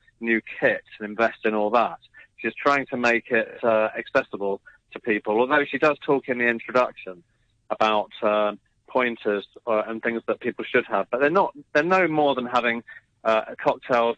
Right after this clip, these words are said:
shaker, a strainer, um, and getting a, being, being able to get the ingredients of, uh, a few fruits, a blender. They're not, they're not super difficult, uh, ingredients. So that's something to look out for. That's gonna be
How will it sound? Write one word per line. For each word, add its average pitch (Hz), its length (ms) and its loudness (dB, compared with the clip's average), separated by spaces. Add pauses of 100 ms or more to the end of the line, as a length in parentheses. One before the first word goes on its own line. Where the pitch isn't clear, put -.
shaker, 117 360 2
a 113 200 0 (160)
strainer, 113 680 0 (400)
um, 104 600 0 (100)
and 110 260 0 (100)
getting 117 280 2
a, 113 160 0 (320)
being, 113 360 0
being 117 180 2
able 113 220 2
to - 100 -14
get 110 240 -2 (140)
the 120 100 -2
ingredients 110 720 -2
of, 104 240 -2
uh, 107 200 0
a 107 40 -10
few 110 220 -4 (140)
fruits, 107 320 0
a 113 60 -6
blender. 110 680 2 (300)
They're 131 100 4
not, 151 220 0
they're 151 80 4
not 160 220 0 (120)
super 127 280 0
difficult, 101 520 -4 (120)
uh, 98 140 0
ingredients. 95 520 -6 (140)
So 92 140 -10 (280)
that's - 180 2
something 160 240 2
to 147 100 -2
look 131 180 0
out 104 200 2
for. 123 80 0
That's 123 220 0
gonna 123 140 2
be 117 300 -2